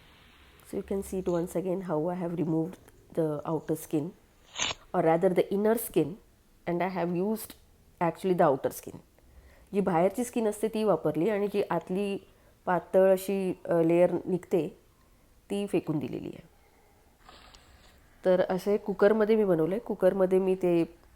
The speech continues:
अ, टाकलं आहे. Pea pods I have placed it in a pressure cooker. Along with it, I added few, uh, peas or as well. So that flavor comes because I was not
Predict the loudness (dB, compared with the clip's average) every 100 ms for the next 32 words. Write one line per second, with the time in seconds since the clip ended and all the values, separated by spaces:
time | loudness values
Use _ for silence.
0 | _ -6 -2 -2 -4 -8 -18 _ _ -20
1 | -6 -4 -2 -4 -6 -10 -20 -20 -20 -18
2 | -12 -6 -2 2 2 2 0 0 0 -2
3 | -6 -2 0 0 -4 -2 0 0 -2 -10
4 | _ -20 -20 _ -6 -4 -4 -4 -2 -4
5 | -4 -16 -20 -20 -20 -20 -20 -8 0 2
6 | 2 0 0 -2 -4 -2 2 4 4 4
7 | 2 -2 -2 0 2 0 -4 -20 _ -2
8 | 2 2 2 2 -2 -10 -6 0 0 -2
9 | 0 2 2 0 0 -2 -4 -8 -20 _
10 | -20 -20 -20 -20 -6 0 2 2 0 -2
11 | -10 -20 -8 -4 -4 4 8 10 10 6
12 | 4 2 2 2 6 8 8 6 6 4